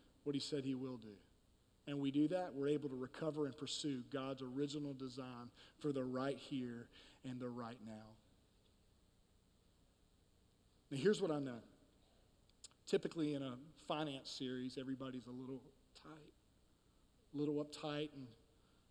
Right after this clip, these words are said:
reserved. And the last thing you want to do is to come and talk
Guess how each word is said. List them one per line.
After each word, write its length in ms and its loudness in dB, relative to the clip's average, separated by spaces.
reserved. 680 4
And 100 0
the 60 6
last 320 10
thing 200 6
you 120 4
want 200 6
to 60 4
do 320 8
is 120 4
to 60 -2
come 340 0
and 140 0
talk 380 0